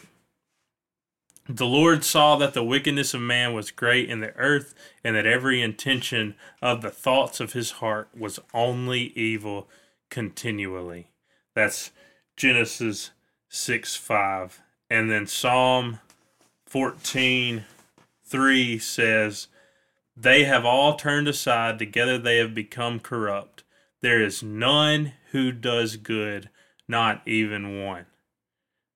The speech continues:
Um, so you hear that. Like, none are good. We are all born corrupt. Sorry, I had something in my throat there. That sounded really bad.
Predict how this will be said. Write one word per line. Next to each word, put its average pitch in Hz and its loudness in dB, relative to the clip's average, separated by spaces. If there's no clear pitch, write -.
Um, 92 -6
so - -4
you 127 2
hear 147 4
that. 101 -4
Like, 113 -2
none 147 2
are 131 -2
good. 113 -6
We 123 -4
are 107 -6
all 123 0
born 123 -2
corrupt. 117 -8
Sorry, 101 -4
I - -10
had 104 -6
something 104 -8
in 101 -8
my 95 -10
throat 107 -8
there. 104 -8
That 113 -4
sounded 107 -8
really 104 -6
bad. 101 -4